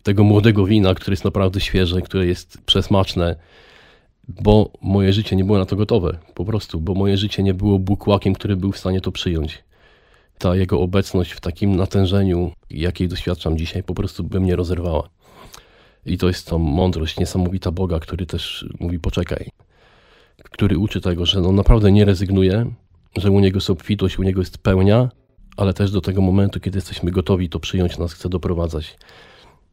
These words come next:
I to może być w wieku piętnastu lat, a może być koło czterdziestki, a może być jeszcze później. Dla Boga nie ma czasu, nie? My żyjemy w kategoriach wieczności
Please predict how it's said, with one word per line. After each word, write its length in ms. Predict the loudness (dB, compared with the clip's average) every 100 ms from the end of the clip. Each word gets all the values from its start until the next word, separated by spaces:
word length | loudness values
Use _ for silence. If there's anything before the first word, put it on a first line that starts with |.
| _ -10
I 100 | -2
to 100 | 2
może 220 | 2 2
być 360 | 0 -2 -4 -10
w 180 | -10 -4
wieku 280 | -2 -2 -4
piętnastu 500 | -4 -2 -2 -2 -2
lat, 240 | -2 -2
a 60 | -2
może 280 | -2 -2 -4
być 340 | -6 -8 -14 -12
koło 200 | -2 -2
czterdziestki, 680 | 0 -4 -2 -4 -4 -8 -8 -8 -20 -8
a 40 |
może 220 | -2 -2 -2
być 280 | -4 -6
jeszcze 220 | -8 -6 -4
później. 500 | -2 0 0 0 -4
Dla 260 | -10 -6 -2
Boga 240 | -2 2
nie 100 | 2
ma 120 | 2 0
czasu, 320 | -2 -4 -4
nie? 240 | -2 -2
My 200 | -4 -6
żyjemy 320 | -2 -2 0
w 60 | -2
kategoriach 480 | -4 -4 -2 -2 -2
wieczności 600 | -4 -2 -2 -2 -4